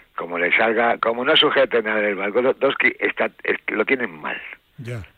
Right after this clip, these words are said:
Speaker 1: Sin embargo, no, no tiene otro. Y luego ahora, ahora el Ansu Fati, no, ahora ya te voy a decir el nombre bien, Ansu Fati.
Speaker 2: Bien,
Speaker 1: No.
Speaker 2: profe, bien.
Speaker 1: Eh, no. Y como, como este chaval ahora mismo,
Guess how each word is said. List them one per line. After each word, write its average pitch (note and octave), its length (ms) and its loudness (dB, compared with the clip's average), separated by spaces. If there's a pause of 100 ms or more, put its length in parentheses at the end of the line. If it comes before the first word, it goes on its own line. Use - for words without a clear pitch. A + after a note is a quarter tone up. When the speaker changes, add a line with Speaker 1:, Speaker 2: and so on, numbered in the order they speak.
(200)
Speaker 1:
Sin A#2+ 120 -6
embargo, C3+ 420 4
no, A#2+ 160 0
no B2 160 0
tiene B2 280 4
otro. - 340 0
Y - 60 -10
luego G#2 180 2
ahora, B2 260 6
ahora A2+ 520 4
el - 280 -6
Ansu - 200 -8
Fati, A#2+ 400 -2
no, - 160 -10
ahora - 200 -6 (440)
ya B2 140 4
te A#2 80 2
voy A#2+ 100 6
a B2+ 60 8
decir A#2+ 200 0
el A2 140 -2
nombre F#2+ 260 -10
bien, D#2 180 -10 (160)
Ansu G#2+ 340 -4
Fati. - 460 -2
Speaker 2:
Bien, F3+ 340 4
Speaker 1:
No. G#2 80 -2 (160)
Speaker 2:
profe, F3 340 -2
bien. D#3 280 -4 (160)
Speaker 1:
Eh, F2 420 0
no. - 60 -12 (920)
Y G2 80 2
como, G2 120 0 (300)
como E2+ 220 -4
este G#2+ 340 0
chaval B2+ 280 4
ahora C3 200 4
mismo, C3+ 420 -2